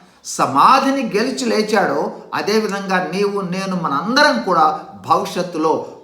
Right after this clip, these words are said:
పునరుద్ధానము పొందుతామనే నిశ్చయతకు యేసుక్రీస్తు బ-, ప్రభువారి, ఆ, పునరుద్ధానమే మనకి ఆధారము. తర్వాత కొన్ని విషయాలను, ఆ, రేపు వీడియోలో చూద్దాము. Praise the Lord.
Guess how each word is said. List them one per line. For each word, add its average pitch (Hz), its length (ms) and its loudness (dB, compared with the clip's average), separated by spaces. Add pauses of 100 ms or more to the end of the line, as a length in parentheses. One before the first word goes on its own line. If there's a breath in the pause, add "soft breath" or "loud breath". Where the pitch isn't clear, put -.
(100)
పునరుద్ధానము 185 880 2
పొందుతామనే 180 960 0 (180)
నిశ్చయతకు 190 1120 0 (200 loud breath)
యేసుక్రీస్తు 151 1000 -6 (280)
బ-, 117 140 -6
ప్రభువారి, 156 880 0 (480 loud breath)
ఆ, 123 400 -4
పునరుద్ధానమే 185 760 4
మనకి 208 760 0 (120)
ఆధారము. 135 840 2 (320 loud breath)
తర్వాత 220 320 4
కొన్ని 185 260 -2
విషయాలను, 156 680 -4 (200)
ఆ, 123 140 0
రేపు 185 380 0
వీడియోలో 143 520 -2
చూద్దాము. 131 640 -8 (1160 loud breath)
Praise 170 320 2
the 131 100 2
Lord. 147 260 2